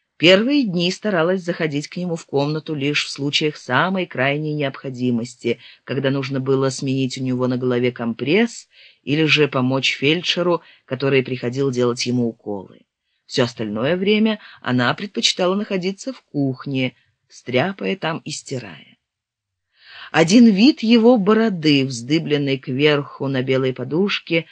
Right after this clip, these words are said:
ввергал ее в трепет. Но постепенно, оставаясь наедине с Будулаем в большом доме и привыкая к этому, она осмелела.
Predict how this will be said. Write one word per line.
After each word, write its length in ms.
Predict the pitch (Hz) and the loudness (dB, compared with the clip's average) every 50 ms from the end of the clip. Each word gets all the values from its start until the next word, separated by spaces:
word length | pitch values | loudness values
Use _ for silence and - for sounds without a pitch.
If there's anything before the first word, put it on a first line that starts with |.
| - _ - | -20 _ -14
ввергал 540 | 131 135 123 143 139 120 113 123 131 135 131 | -10 -4 -2 0 -2 0 0 0 0 0 0
ее 280 | 127 123 123 127 120 | -2 -2 -2 -2 -2
в 80 | 117 - | -4 -4
трепет. 480 | _ - - 95 76 64 _ _ _ _ _ _ _ _ _ _ _ _ _ _ _ _ _ _ _ _ - - - - | _ -14 -12 -12 -12 -12 _ _ _ _ _ _ _ _ _ _ _ _ _ _ _ _ _ _ _ _ -20 -20 -14 -4
Но 180 | - 240 311 - | -2 -2 -2 0
постепенно, 800 | - 190 - - 147 135 - 175 226 269 285 294 285 294 302 302 _ _ _ _ _ _ _ _ - | -2 -6 -4 -4 -6 0 4 6 6 6 6 4 2 0 -2 -4 _ _ _ _ _ _ _ _ -6
оставаясь 720 | - 143 - - 156 143 139 131 131 127 123 117 - - | -6 -4 0 2 2 4 6 6 4 4 2 -2 -4 -4
наедине 420 | 135 131 131 123 131 131 123 123 120 | -2 -2 -2 0 -2 -2 -2 -2 -4
с 80 | 120 | -6
Будулаем 640 | 120 131 127 131 131 127 127 127 127 135 139 143 147 | -6 -4 -2 0 2 2 2 2 2 0 -2 -4 -6
в 100 | 147 135 | -8 -6
большом 500 | 127 123 123 117 - - 135 127 120 117 | -2 -2 -2 -2 -2 -6 -4 -2 -2 -2
доме 460 | 104 113 123 143 170 196 226 233 247 - - - - - - - | 0 0 0 2 2 2 2 2 0 -2 -6 -20 -20 -20 -16 -6
и 100 | - 165 | -6 -4
привыкая 640 | - 156 160 156 156 147 - 143 143 147 160 175 185 | 0 2 2 2 2 0 0 0 2 2 2 0 -2
к 100 | 185 - | -4 -4
этому, 460 | 220 226 226 - 240 233 247 254 262 _ _ _ _ - | -6 -6 -4 0 0 2 2 2 -2 _ _ _ _ -10
она 260 | 143 147 139 120 123 | -6 -2 0 0 0
осмелела. 760 | 131 - - 233 302 330 262 170 131 110 101 117 123 - | -2 -4 -6 -6 -4 -2 -2 -2 -2 -2 -4 -8 -12 -16